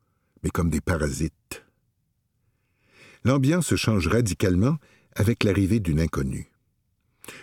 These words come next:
Une jeune femme coiffée d'un mohawk qui monte les marches de la terrasse,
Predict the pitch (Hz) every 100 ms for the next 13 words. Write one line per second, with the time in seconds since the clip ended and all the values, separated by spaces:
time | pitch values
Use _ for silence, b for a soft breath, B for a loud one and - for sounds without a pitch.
0 | B - 135 113 131 120 127 156 165 117
1 | 98 - 95 85 82 82 92 101 143 -
2 | B B - 113 104 110 208 - 123 110
3 | 101 117 101 82 80 78 80 76 82 85